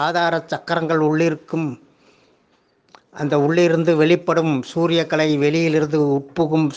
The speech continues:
சோமக்கலை இயங்குகின்றன. தேகமே தான் என்று எண்ணிக்கொண்டிருப்பவர்கள்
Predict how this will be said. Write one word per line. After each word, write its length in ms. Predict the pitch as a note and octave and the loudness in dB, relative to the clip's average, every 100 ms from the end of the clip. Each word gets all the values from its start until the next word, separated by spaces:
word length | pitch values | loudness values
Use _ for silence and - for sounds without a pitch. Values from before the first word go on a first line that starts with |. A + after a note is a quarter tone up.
| - | -2
சோமக்கலை 600 | D3+ E3+ D#3+ - D#3 D3 A#2+ - - _ _ _ _ _ _ D3 | 0 0 -2 0 0 0 -4 -12 -20 _ _ _ _ _ _ -4
இயங்குகின்றன. 600 | E3+ E3+ D#3 C#3+ B2+ A#2+ A2+ | -2 0 0 0 -2 -2 -4
தேகமே 440 | C#3+ D#3 E3 E3+ F3 F3 F3+ E3+ | -2 0 0 0 0 0 -2 -2
தான் 200 | D#3+ E3+ | 0 0
என்று 180 | D#3+ D#3 D3+ | -2 0 0
எண்ணிக்கொண்டிருப்பவர்கள் 1400 | D#3 F3 - _ - E3 E3 E3 E3 D#3+ D#3 D#3 D#3 E3 | -2 -4 -8 _ -4 -2 0 2 0 0 0 0 -2 -2